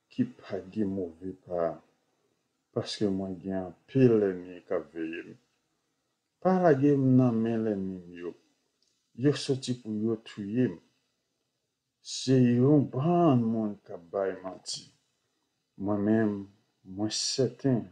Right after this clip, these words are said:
m ap viv pou mwen. Jan Bondye sèvi byen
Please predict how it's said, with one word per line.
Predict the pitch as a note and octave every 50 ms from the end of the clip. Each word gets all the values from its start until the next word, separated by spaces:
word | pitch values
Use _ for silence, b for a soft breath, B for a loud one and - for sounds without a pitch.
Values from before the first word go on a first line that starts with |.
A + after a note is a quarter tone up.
| - -
m | - F2+ F#2+ F#2+
ap | F#2 D#2+ D#2 -
viv | F2+ G2 G2+ F#2+ F2+ F2 E2 _ _ _
pou | - F2 F2 F2 E2+
mwen. | E2+ E2+ F2+ F2 F2 - - - _ _ _ _ _ _ _ _ _ _
Jan | - - - F2+ G2+ A2 A2+ A#2 A2+ G#2
Bondye | F#2+ G2 F#2 F2 D#2 E2 F#2 F#2
sèvi | - - - G2 F2 E2 D#2 D#2 E2 D#2+ - - _
byen | - F#2 F2 F2 F#2 G2+ G2